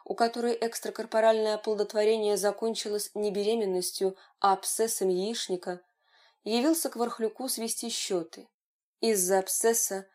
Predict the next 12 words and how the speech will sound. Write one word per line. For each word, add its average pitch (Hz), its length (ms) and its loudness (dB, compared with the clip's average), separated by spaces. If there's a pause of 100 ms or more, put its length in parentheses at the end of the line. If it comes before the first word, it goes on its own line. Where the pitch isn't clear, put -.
(280)
женщине 233 520 0
пришлось 233 520 0
удалить 226 400 0
матку 233 400 -2
вместе 202 400 0
с - 80 -6
придатками. 190 720 -2 (480)
Это 202 200 0
значило 214 680 0
никаких 208 580 -2
своих 214 320 0
детей. 185 540 -4